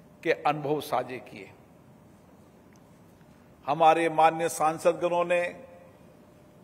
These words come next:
अपने अनुभव के आधार पर हम किस तरीके से लोकतांत्रिक संस्थाओं को सशक्त बना सकते हैं,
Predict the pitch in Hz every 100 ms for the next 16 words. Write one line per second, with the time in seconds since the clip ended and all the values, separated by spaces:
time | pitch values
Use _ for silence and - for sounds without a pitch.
0 | - - - - - - - - - -
1 | 160 - 202 202 175 175 151 190 190 175
2 | 147 151 156 160 127 123 - - - -
3 | - - - - - - - - - -
4 | - - - - - - - 175 180 -
5 | 202 - 190 180 180 180 180 185 160 160
6 | 165 - 170 170 170 165 - 156 151 -
7 | 165 165 156 156 - 151 170 165 160 165
8 | 160 160 151 - 170 175 - -